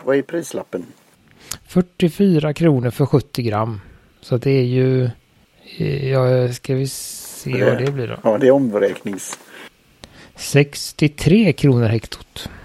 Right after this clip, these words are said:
Speaker 2: Så det är ju ett, eh, normalpris satt då. Kan man väl säga någonstans där. Väldigt billigt på House of Teas sida där de har lite exklusivare teer då.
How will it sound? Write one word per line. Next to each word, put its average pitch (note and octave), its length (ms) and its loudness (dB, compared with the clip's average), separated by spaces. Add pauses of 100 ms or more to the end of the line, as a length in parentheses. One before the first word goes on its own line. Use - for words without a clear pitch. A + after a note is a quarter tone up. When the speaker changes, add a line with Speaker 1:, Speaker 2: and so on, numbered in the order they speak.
(680)
Speaker 2:
Så - 160 -6
det A#2+ 80 2
är A#2 60 2
ju C3 320 4
ett, - 220 -10
eh, C3 80 -4
normalpris B2+ 1120 0
satt - 260 0
då. - 180 -2 (720)
Kan C3+ 140 2
man D3+ 100 4
väl E3+ 100 4
säga A#2+ 260 2
någonstans B2 440 -6
där. - 260 -6 (340)
Väldigt C3 640 -2
billigt D3 640 2
på B2+ 160 2
House B2 260 -2
of B2+ 60 -8
Teas - 380 -6
sida A2 360 0
där A#2+ 140 -2
de A#2 100 0
har A2+ 140 2
lite A2+ 280 -4
exklusivare A2+ 920 -2 (1000)
teer C#3 300 8
då. A2 200 2